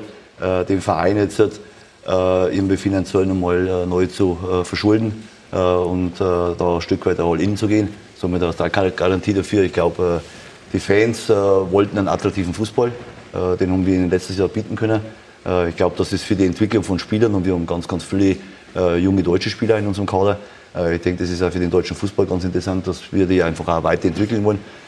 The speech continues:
Äh, und, äh, das schließt da unsere älteren Spieler nicht aus. Und wenn man jetzt halt unsere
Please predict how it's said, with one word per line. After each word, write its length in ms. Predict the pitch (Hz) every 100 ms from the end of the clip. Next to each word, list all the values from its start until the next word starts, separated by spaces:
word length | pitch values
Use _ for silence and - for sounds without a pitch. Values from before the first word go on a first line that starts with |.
| - -
Äh, 40 | 90
und, 520 | 90 90 90 92 87
äh, 260 | 101 95 87
das 120 | 92
schließt 320 | - 113 110
da 240 | 107 101 -
unsere 260 | 92 101
älteren 220 | 101 113
Spieler 240 | 104 110 101
nicht 160 | 95
aus. 240 | 85 101 101
Und 160 | 92
wenn 140 | 92 92
man 80 | 90
jetzt 160 | -
halt 100 | 92
unsere 320 | 90 87 92